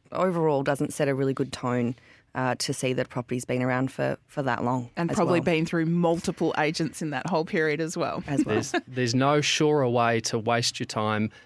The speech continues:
Speaker 3: and money than setting a price expectation well above market.
Speaker 2: So what's the second trap, Ben?
Speaker 3: Well, the complete opposite, setting your price too low.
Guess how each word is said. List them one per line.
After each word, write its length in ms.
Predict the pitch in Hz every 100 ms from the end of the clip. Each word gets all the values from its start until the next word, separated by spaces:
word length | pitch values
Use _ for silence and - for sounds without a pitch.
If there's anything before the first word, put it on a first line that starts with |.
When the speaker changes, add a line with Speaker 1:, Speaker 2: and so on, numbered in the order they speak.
| _
Speaker 3:
and 160 | 110 101
money 340 | 110 196 233 - - - _ _
than 320 | 104 101 104 -
setting 380 | - 120 113 107
a 60 | 110
price 300 | 110 101 113
expectation 640 | - 113 - 101 98 104 98
well 160 | 98
above 260 | 95 95 -
market. 340 | 92 - - - - - - - -
Speaker 2:
So 200 | - 269
what's 200 | 269 -
the 100 | 254
second 460 | - 175 - 147 120
trap, 240 | - - - -
Ben? 200 | - 392 - _ _ _ _
Speaker 3:
Well, 120 | 254 185
the 160 | 202 170
complete 320 | 151 156 151
opposite, 340 | 180 - - - -
setting 380 | - 175 156
your 100 | 135
price 380 | 123 147 135 -
too 200 | - 143
low. 300 | 131 208 -